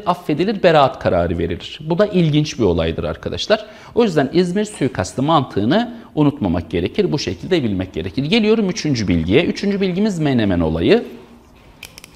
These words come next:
Arkadaşlar Menemen olayı üç, Menemen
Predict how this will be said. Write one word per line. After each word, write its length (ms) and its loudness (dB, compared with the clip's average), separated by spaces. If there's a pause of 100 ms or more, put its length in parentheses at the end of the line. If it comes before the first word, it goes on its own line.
Arkadaşlar 600 2
Menemen 320 2
olayı 400 2 (3000)
üç, 380 -2 (2250)
Menemen 760 2